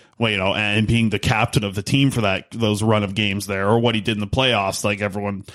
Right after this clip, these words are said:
obviously sees from the stat line what he did in the playoffs. But I think back to, like, when he was really relied upon to be a guy for Scott that,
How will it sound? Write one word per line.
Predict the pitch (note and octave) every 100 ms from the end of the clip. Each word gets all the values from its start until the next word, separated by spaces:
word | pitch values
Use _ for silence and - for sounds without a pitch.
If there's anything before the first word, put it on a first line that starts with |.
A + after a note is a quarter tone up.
| - -
obviously | - A2+ - A2
sees | - G#2
from | G#2
the | F#2+
stat | - A2+ F2+
line | G#2+
what | G#2+
he | G#2+
did |
in | G2+
the | G2
playoffs. | A#2 G#2 G2
But | - A2+
I | C3
think | - A#2 -
back | G2+ G2+
to, | -
like, | G2 F#2+ - - - -
when | - B2
he | A#2+ D#3
was | C#3 A2+
really | C3 C#3 B2
relied | A2 A2 A2+ A2
upon | - A2 G2+
to |
be | F#2+ A2 G#2
a | G2+
guy | G#2 G2
for | F#2+
Scott | G2+ - A2 G2 F#2+
that, | G2 F2+